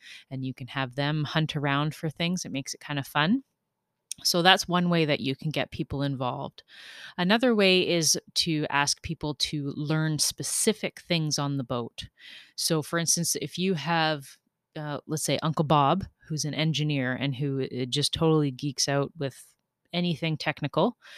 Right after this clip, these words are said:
uh, you can teach Uncle Bob how to turn on your V H F radio and how to find the weather channel to check the weather forecast.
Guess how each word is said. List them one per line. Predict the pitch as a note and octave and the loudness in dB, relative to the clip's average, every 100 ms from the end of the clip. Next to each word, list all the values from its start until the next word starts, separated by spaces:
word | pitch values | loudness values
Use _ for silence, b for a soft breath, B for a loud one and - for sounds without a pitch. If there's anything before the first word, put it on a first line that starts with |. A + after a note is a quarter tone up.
| B B B _ - | B B B _ -6
uh, | D3+ D3+ D3+ | -2 -2 -2
you | E3 G#3 | -2 -2
can | G#3 G#3+ G3 F3+ E3+ - | 0 0 0 -2 -4 -2
teach | - F3 | -2 -2
Uncle | - D#3+ E3+ | -4 -6 -6
Bob | D3 D3+ D3 D3 | -2 2 2 0
how | C3+ D#3 D3 D3 | -2 -2 0 -2
to | - D3 C#3+ | -2 -4 -4
turn | - E3 | -2 0
on | D#3+ D3+ D3+ | 0 0 -2
your | C#3+ D3+ | -2 -2
V | C3+ D3+ | 0 0
H | - | 0
F | D3 - | -4 -2
radio | D3 D3 D3+ C3+ C3+ C3+ | 0 0 2 0 0 0
and | - D3 C#3+ | -2 -2 -2
how | - D3 D3 | -2 -2 -2
to | - D#3 | -4 -4
find | C#3+ D3+ D3 C#3 | -4 -2 0 0
the | |
weather | C#3 C#3+ D#3+ | 0 2 2
channel | - D3 B2+ C3 D3 | 0 0 0 0 -2
to | - D#3 | -4 -4
check | - C#3+ | -4 -4
the | D3 | -6
weather | C3+ C3 C3+ | -6 -4 -6
forecast. | - D3 - C#3+ - - | -6 -10 -10 -12 -6 -6